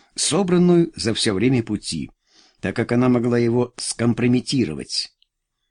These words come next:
После двадцати четырех часов страшных волнений паломники могли лишь повернуть назад вместе с изгнанными из мечети служителями. Алибею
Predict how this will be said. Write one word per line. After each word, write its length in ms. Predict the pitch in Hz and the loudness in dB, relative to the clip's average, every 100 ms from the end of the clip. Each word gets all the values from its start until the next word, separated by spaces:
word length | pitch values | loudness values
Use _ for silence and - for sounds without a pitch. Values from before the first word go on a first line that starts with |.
| _ _ | _ _
После 380 | - 131 - 127 | 0 0 2 0
двадцати 460 | 120 120 120 - 117 | 0 -2 -2 -2 -2
четырех 440 | 117 120 113 107 | -2 -2 0 -2
часов 460 | - 98 - 120 110 | -4 -4 -2 -2 -4
страшных 800 | - - 85 127 123 117 110 87 | -8 -6 -2 -2 0 -2 -2 -4
волнений 840 | 87 78 95 135 110 69 53 - _ - - - - | -8 -4 0 2 0 -2 -6 -14 _ -20 -20 -20 -14
паломники 680 | - 80 120 156 135 90 - | -8 -4 0 2 2 0 -2
могли 340 | 82 92 113 131 | -4 -2 -2 0
лишь 320 | 127 - - _ _ | 0 -2 -8 _ _
повернуть 580 | 95 107 120 123 131 - | -2 0 0 2 0 0
назад 600 | 104 101 82 80 156 143 - - - - - - | -2 0 -2 -2 -2 -2 -10 -20 -20 -20 -20 -18
вместе 540 | 71 107 147 139 - 123 | -2 4 4 2 -2 -2
с 220 | - - - | -4 -10 -4
изгнанными 840 | 175 175 160 156 156 151 151 151 | -2 0 2 2 2 2 2 0
из 300 | - 113 101 | 0 0 2
мечети 480 | 95 - 110 110 107 | 0 0 -2 -2 -4
служителями. 880 | - 85 76 82 - 69 60 50 - _ _ _ _ _ _ _ _ _ | -4 -6 -8 -8 -8 -8 -10 -12 -16 _ _ _ _ _ _ _ _ _
Алибею 640 | 131 165 165 220 226 202 | 2 4 4 4 4 2